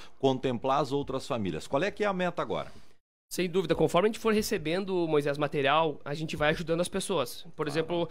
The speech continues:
Speaker 2: ah, recebemos tijolos, a gente vai direcionar, claro que a gente tenta, ah, espalhar o recurso, né? Não vamos
Speaker 1: Uhum.
Speaker 2: ajudar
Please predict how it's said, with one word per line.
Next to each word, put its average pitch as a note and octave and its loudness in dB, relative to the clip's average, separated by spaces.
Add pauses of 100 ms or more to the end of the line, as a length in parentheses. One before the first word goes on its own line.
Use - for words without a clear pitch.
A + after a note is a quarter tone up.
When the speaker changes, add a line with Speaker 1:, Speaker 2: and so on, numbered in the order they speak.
(200)
Speaker 2:
ah, - 4
recebemos F#3 0
tijolos, F3 6
a - -4
gente F3+ -2
vai D#3 -2
direcionar, F#3 2 (240)
claro F#3 4
que G#3 2
a G#3+ 6
gente - -6
tenta, A3 4 (220)
ah, F3 6
espalhar F3+ 6
o - 6
recurso, G#3+ 2
né? B2+ 0
Não C#3+ 0
vamos E3+ 2
Speaker 1:
Uhum. F3+ 6
Speaker 2:
ajudar D3+ 4